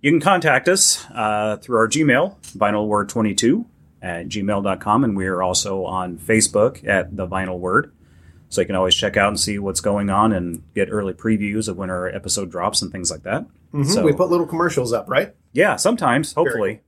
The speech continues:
Speaker 2: cool.
Speaker 1: Yeah. <laughs> I wish.
Speaker 2: Of any good jokes, you can get a, you know, get a little peek.
Speaker 1: Right, exactly. So Dorothy and Gaynor,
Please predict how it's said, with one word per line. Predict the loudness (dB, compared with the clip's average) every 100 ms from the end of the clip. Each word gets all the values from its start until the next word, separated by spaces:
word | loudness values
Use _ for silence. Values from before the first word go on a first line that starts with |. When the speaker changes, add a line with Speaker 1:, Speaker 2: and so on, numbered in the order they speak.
| -6
Speaker 2:
cool. | -4
Speaker 1:
Yeah. | 0 0 2 0 -2 -2 -4 -4 -10
<laughs> | -4 0
I |
wish. | 2 4 2 -2
Speaker 2:
Of | -8 -4
any | -4 0
good | 0 0
jokes, | 0 0 -2 -4
you | -2
can | -2
get | -2
a, | -4 -6 -12 -14
you |
know, | -12 -12 -4
get | -2
a | -2
little | -8 -8
peek. | -10 -8 -10 -10 -4
Speaker 1:
Right, | 2 2 2
exactly. | -2 -2 -4 -4 -14 -18 -18 -20 _ _
So | 2 4
Dorothy | 6 4 4 2
and | 4
Gaynor, | 4 4 2 0 -4 -6